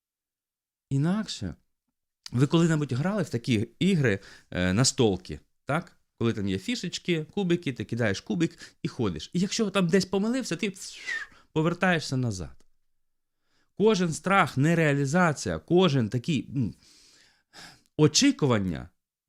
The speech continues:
ще не на часі. Мені зараз не, не вистачає досвіду. Або що ще?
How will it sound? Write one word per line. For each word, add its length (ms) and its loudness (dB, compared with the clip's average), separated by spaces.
ще 260 4
не 140 4
на 160 2
часі. 600 -2
Мені 260 6
зараз 400 2
не, 400 2
не 140 6
вистачає 500 2
досвіду. 640 0
Або 220 2
що 140 0
ще? 320 -2